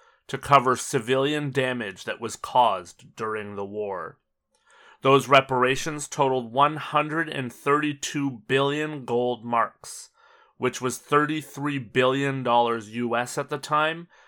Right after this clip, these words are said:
and would be the equivalent of six hundred billion U S dollars today.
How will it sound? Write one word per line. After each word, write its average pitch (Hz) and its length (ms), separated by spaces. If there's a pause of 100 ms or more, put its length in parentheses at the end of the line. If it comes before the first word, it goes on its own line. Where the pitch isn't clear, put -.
(140)
and 123 200
would 127 140
be 127 120
the 120 160
equivalent 123 640
of 113 120
six - 460
hundred 135 720
billion 117 540
U 120 240
S 117 200
dollars 98 720
today. 95 440